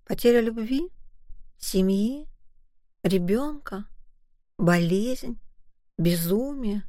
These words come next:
Нет. Самое страшное — потеря связи со своей женской природой, которая дает жизнь и приносит смерть. Это цикл жизнь-смерть-жизнь, который женщина порождает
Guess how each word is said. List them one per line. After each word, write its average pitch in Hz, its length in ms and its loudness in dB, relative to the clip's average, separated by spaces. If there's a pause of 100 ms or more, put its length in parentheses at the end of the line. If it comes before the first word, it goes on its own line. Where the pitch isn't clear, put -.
(800)
Нет. 185 500 0 (1120)
Самое 240 460 6
страшное — 214 760 0 (340)
потеря 214 440 4
связи 226 480 0
со 180 140 -2
своей 208 380 4
женской 208 460 2
природой, 196 720 0 (240)
которая 190 400 4
дает 190 320 6
жизнь 240 460 0 (380)
и 185 80 0
приносит 190 640 0
смерть. 175 480 -4 (920)
Это 190 240 2
цикл 226 420 2 (280)
жизнь-смерть-жизнь, 214 1400 4 (260)
который 240 400 6
женщина 208 580 2
порождает 190 840 2